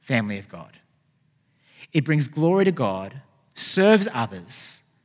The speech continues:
and lives out the gospel in word and deed."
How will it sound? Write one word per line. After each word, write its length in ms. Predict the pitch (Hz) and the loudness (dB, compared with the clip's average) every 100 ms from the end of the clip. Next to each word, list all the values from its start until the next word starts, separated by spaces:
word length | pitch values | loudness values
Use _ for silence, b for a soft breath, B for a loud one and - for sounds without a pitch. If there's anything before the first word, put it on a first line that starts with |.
| _ _ _ - | _ _ _ -8
and 200 | 123 113 | -4 2
lives 360 | 120 147 143 | 4 4 0
out 240 | 147 160 - | -2 -4 -8
the 80 | |
gospel 600 | 117 107 101 - 104 101 - | -12 -10 -10 -12 -14 -18 -14
in 320 | 117 101 92 | -12 -12 -14
word 400 | 101 98 101 95 101 | -14 -12 -12 -12 -14
and 160 | 95 | -14
deed." 320 | 85 - - | -16 -18 -20